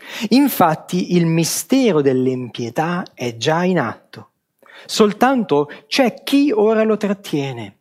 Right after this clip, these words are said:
finché sia tolto di mezzo. E allora sarà manifestato l'empio, che il Signore Gesù distruggerà con il soffio della sua bocca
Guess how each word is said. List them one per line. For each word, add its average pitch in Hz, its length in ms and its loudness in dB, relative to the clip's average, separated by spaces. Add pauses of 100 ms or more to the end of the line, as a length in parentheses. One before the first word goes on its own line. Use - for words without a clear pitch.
(160)
finché 220 600 -2
sia 156 280 -2
tolto 135 420 -2
di 143 100 -6
mezzo. - 540 -10 (1120)
E 175 140 2
allora 156 580 2
sarà 143 280 -2
manifestato 135 680 -4
l'empio, 120 640 -6 (300)
che 214 120 4
il 208 100 4
Signore 185 640 0
Gesù 165 500 0
distruggerà 208 880 0
con 202 160 0
il 165 140 0
soffio 226 420 0
della 185 220 2
sua 180 160 -2
bocca 147 560 -2